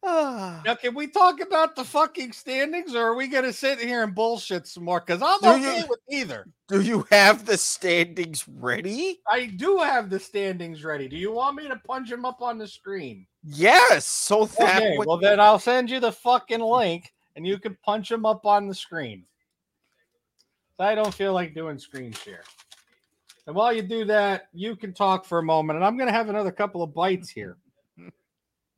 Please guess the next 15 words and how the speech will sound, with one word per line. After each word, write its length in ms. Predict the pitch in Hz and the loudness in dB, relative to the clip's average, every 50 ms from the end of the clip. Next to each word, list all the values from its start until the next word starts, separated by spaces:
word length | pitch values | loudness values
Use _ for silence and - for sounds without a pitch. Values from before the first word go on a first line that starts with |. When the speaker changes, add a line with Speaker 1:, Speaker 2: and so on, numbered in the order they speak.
| _ _ _ _ _ _ _ _ _ _ _ _ _ _ _ _ _ | _ _ _ _ _ _ _ _ _ _ _ _ _ _ _ _ _
Speaker 1:
All 280 | - 208 208 202 196 185 | -6 0 2 4 4 4
right, 280 | 160 135 131 143 160 - | 4 4 4 2 0 -2
so 240 | - - - 165 160 | -8 -10 -10 -10 -8
then 100 | 147 151 | -6 -6
now 220 | 151 151 147 151 156 | -4 -4 -4 -4 -4
that 180 | 147 147 139 | -4 -4 -4
I'm 160 | 135 135 135 - | -2 -4 -4 -4
actually 560 | 127 131 127 131 - - - 151 147 139 135 | -2 -2 -2 -2 -4 -8 -12 -12 -12 -12 -12
pulling 440 | 127 _ - 131 123 117 117 120 139 | -14 _ -10 -8 -8 -6 -6 0 2
up 200 | 180 254 - - | 2 2 2 0
the 120 | - 202 | -4 -6
standings 720 | - - - - 165 147 139 143 147 151 156 170 165 - - | -6 -8 -8 -8 -8 -8 -6 -6 -6 -8 -8 -8 -10 -12 -12
because 500 | - 131 - - 135 135 127 123 123 - | -14 -14 -8 -6 -4 -4 -4 -6 -8 -6
they're 280 | - 135 127 123 120 | -4 -4 -2 -2 -2
available. 1080 | 113 113 127 170 196 226 262 233 190 160 135 123 - _ - 135 139 170 196 214 - | -4 -4 -4 -2 0 2 2 2 2 2 0 0 -2 _ -4 -2 0 0 0 -2 -4